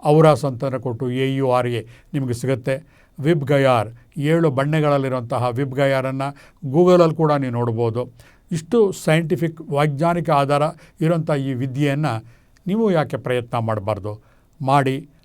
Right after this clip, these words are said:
ಆರೋಗ್ಯವಂತರಾಗಿ, ನಮ್ಮ ಸುತ್ತಲಿರುವಂಥ ಎಲ್ಲ ಬಂಧು ಬಾಂಧವಗಳು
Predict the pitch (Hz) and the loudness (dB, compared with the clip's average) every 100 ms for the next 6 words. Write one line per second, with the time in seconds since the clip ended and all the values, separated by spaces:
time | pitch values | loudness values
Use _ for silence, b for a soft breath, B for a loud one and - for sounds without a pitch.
0 | _ 120 135 160 151 156 123 120 113 107 | _ 0 4 4 4 2 2 0 -2 -4
1 | 113 b b b - 139 131 123 123 170 | -10 b b b -8 -6 -6 -8 0 2
2 | 151 135 127 120 147 202 196 147 151 139 | 2 0 -4 -2 0 0 0 0 -2 0
3 | 139 127 123 131 110 | 0 0 -2 -2 -4